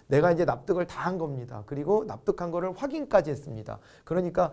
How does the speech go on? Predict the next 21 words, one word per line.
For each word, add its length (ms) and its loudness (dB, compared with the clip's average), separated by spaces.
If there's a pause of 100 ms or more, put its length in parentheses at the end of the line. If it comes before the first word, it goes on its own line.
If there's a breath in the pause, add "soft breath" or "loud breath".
(160 loud breath)
그 200 2
다음에는 420 0
이제 140 -4
집어넣어야 640 8
돼요. 200 -12
집어넣어서 500 4
가둬야 460 8
됩니다. 440 -2 (320 soft breath)
가둬놔야 580 8
돼요. 180 2
이제 140 -10
저장을 540 8
해둬야 500 -6
되는 180 -6
거죠. 280 -16 (360 soft breath)
그래서 380 -4
이제, 540 -4
어, 220 -6
암기에 800 -4
또 220 0
우리가 500 -4